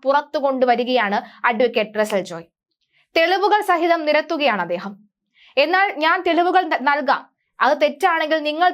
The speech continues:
തന്നെ തിരിച്ച് തെളിവുകൾ നൽകി പറഞ്ഞു തരൂ. ഇന്ന് ഇപ്പോൾ ചൂരൽമലയാണെങ്കിൽ നാളെ മുല്ലപ്പെരിയാർ.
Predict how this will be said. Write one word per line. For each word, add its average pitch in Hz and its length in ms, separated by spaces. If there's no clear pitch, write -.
തന്നെ 311 120
തിരിച്ച് 294 320
തെളിവുകൾ 311 340
നൽകി 277 400
പറഞ്ഞു 254 240
തരൂ. 185 280
ഇന്ന് 339 460
ഇപ്പോൾ 330 300
ചൂരൽമലയാണെങ്കിൽ 294 1000
നാളെ 254 460
മുല്ലപ്പെരിയാർ. 208 680